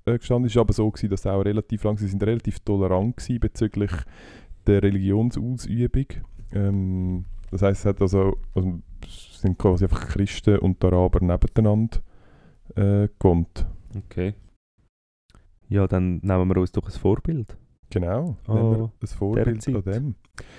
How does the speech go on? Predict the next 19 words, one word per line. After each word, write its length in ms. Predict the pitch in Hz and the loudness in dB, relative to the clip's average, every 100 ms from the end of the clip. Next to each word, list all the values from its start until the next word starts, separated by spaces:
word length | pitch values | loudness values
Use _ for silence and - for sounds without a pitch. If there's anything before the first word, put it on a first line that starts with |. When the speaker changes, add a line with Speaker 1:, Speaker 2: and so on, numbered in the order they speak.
| - - - | -20 -16 -2
Speaker 1:
Ähm, 420 | 120 117 117 113 _ _ _ _ _ _ _ | 0 2 0 -4 _ _ _ _ _ _ _
das 80 | - | -2
Zweite, 540 | 123 127 139 - 156 - - _ _ _ _ - - | 2 2 0 0 0 -2 -20 _ _ _ _ -20 -4
wo 320 | 120 127 123 | 2 2 2
noch 120 | 117 | 0
war, 100 | 120 131 | 0 0
ist, 480 | 123 123 110 - - | 0 -2 -4 -4 2
äh, 480 | 107 104 104 104 101 | 4 6 6 4 4
neunzehnhundertfünfundneunzig, 1000 | 101 104 104 110 135 151 156 170 - - - | 2 0 0 0 0 0 0 -2 -6 -4 4
äh, 100 | 123 - | 4 6
nicht 220 | 208 190 | 2 2
neunzehn 300 | 196 - 92 | -2 -2 -2
sechsundfünfzig, 960 | 110 120 - 127 123 127 127 139 - - | 0 0 0 0 0 0 0 -2 -8 -4
ist, 320 | 110 104 - | -4 -4 -2
äh, 380 | 104 101 98 95 | 0 2 2 0
in 180 | 95 101 | 0 0
England 720 | 92 95 113 110 110 113 - - - - - - - - 107 | 2 2 2 2 2 0 -4 -12 -16 -20 -20 -20 -20 -8 0
die 220 | 104 92 | 2 4
weltweit 580 | 92 98 - 101 92 | 4 2 0 -2 -2